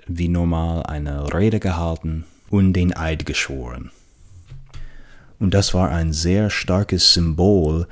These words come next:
dass diese Radikalen nichts geleistet haben. Ich hoffe für viele Langweiligkeit in den ersten Monaten von Joe Bidens Amtszeit.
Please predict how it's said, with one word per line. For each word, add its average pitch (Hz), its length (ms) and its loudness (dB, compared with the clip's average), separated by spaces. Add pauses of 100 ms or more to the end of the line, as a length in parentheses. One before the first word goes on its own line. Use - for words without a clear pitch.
(340)
dass - 420 -4
diese 90 340 2
Radikalen 98 1000 2
nichts - 580 0
geleistet 104 640 0
haben. - 360 -10 (760)
Ich 131 240 4
hoffe 113 320 0
für 90 260 0
viele 113 520 2
Langweiligkeit 78 1300 -2
in 78 140 -6
den 73 180 -4
ersten 76 420 -4
Monaten 73 580 -6
von 73 360 -6 (120)
Joe 80 220 0
Bidens 73 640 -4
Amtszeit. - 680 -8